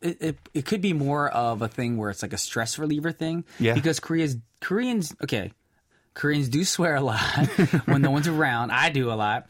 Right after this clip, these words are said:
Speaker 1: But at the same time, they don't do it publicly a lot.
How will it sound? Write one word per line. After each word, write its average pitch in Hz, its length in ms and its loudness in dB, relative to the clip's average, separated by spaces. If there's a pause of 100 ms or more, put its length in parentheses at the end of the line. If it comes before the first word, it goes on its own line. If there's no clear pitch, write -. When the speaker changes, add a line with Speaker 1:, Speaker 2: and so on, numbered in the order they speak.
(400)
Speaker 1:
But 123 300 0
at 131 80 -6
the 135 60 -6
same 135 240 0
time, 131 360 -2
they 131 80 0
don't 135 160 0
do 127 120 -2
it - 160 -6
publicly 160 500 -4
a 98 60 -4
lot. 92 260 -4